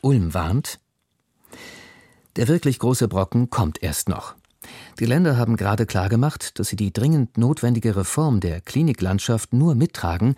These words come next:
wenn der Bund sich an den Umbaukosten beteiligt. Kann sich Lauterbach im aktuell tobenden Ampelstreit um den Bundeshaushalt nicht durchsetzen, bleiben nur höhere Beiträge. Und zwar deutlich höhere. Und das bedeutet dann doch wieder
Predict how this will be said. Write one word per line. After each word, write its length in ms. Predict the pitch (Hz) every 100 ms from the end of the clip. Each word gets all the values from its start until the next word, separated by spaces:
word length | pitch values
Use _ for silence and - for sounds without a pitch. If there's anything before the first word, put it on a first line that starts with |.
| - - - _
wenn 100 | 135
der 100 | 131
Bund 240 | 135 175
sich 300 | - 101 87
an 80 | -
den 140 | 92 87
Umbaukosten 720 | 160 127 90 - 92 - 98
beteiligt. 600 | 123 135 92 - - - _ _ - - - - -
Kann 160 | 131
sich 120 | 127
Lauterbach 440 | 123 160 123 143 -
im 180 | 113 -
aktuell 480 | 95 - - 117
tobenden 520 | 120 - 139 151 110 -
Ampelstreit 800 | 113 123 117 - 92 104 147 -
um 140 | 87 87
den 200 | 87 95
Bundeshaushalt 800 | 120 113 - 98 - 98 92
nicht 220 | 98 92 -
durchsetzen, 580 | 123 - 110 - 107 - - - -
bleiben 340 | 147 135 117 113
nur 280 | 123 143 - -
höhere 400 | 165 101 92 101
Beiträge. 560 | 123 87 95 82 78 - _ _ -
Und 180 | 131
zwar 360 | - 98 87 80 _
deutlich 520 | 175 131 - 87 -
höhere. 360 | 113 87 78 - - _ _ - - - -
Und 180 | 127 139
das 140 | 170
bedeutet 440 | 143 117 123 160
dann 180 | 123 107 -
doch 240 | 123 -
wieder 300 | 135 135 135